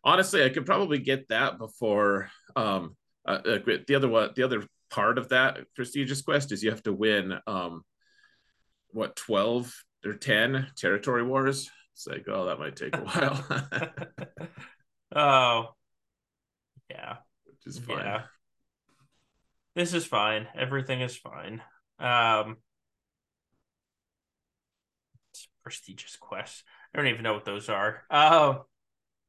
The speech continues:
Speaker 1: You, you know what's funny, actually? So there, there's the, the ones that I know you've done, uh, because they had, there's actually, like,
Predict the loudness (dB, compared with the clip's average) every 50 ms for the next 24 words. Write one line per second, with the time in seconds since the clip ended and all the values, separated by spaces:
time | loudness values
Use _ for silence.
0 | _ _ 2 2 2 4 6 6 6 6 8 6 6 4 2 0 4 4 4 4
1 | 4 2 2 0 0 -2 -4 -4 -4 0 4 4 4 4 4 0 -2 -2 -2 -2
2 | -2 0 0 0 0 0 -4 -10 -16 _ _ _ _ _ _ _ _ _ _ _
3 | _ _ _ _ _ _ _ _ _ -2 -2 -2 -2 0 0 0 4 4 4 4
4 | 4 2 2 4 4 4 4 2 0 0 2 2 2 4 4 4 4 2 0 -2
5 | -4 -6 -6 -4 -4 -4 -4 -6 -8 -10 -12 -16 -18 -6 -2 0 2 2 2 0
6 | -2 -6 -4 0 0 0 2 4 4 4 4 2 0 -2 0 0 0 0 -2 -2
7 | -2 0 2 0 0 -2